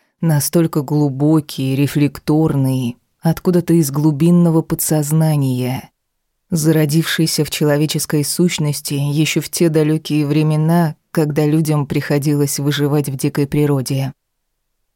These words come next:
«Не двигайся», прошептала Вафия и медленно, без резких движений, подошла и встала рядом.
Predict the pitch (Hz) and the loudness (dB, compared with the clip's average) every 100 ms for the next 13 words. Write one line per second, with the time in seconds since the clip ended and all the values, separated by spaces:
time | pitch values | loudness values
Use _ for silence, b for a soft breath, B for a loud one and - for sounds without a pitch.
0 | _ _ 165 170 156 170 170 160 151 - | _ _ -6 -4 0 2 2 0 -2 -4
1 | 165 160 _ _ _ - 143 151 - 143 | -4 -6 _ _ _ -6 -2 -4 -2 -2
2 | 139 139 151 160 - 135 139 143 - _ | 0 0 -2 -4 -6 -6 -4 -6 -10 _
3 | _ 185 165 165 160 170 185 160 143 143 | _ 2 4 4 4 4 4 2 0 0
4 | 139 135 127 135 151 147 156 156 - 151 | -2 -4 -2 0 0 2 2 0 -2 -4
5 | 139 143 143 139 160 175 156 135 135 123 | -2 0 0 2 2 4 2 0 -2 -4
6 | _ _ _ _ - 156 147 143 156 160 | _ _ _ _ -4 -2 -2 -2 -2 0
7 | 170 143 - - 143 147 151 143 123 131 | 2 0 -4 -4 -2 0 0 -2 -2 -2
8 | 135 127 | -2 -4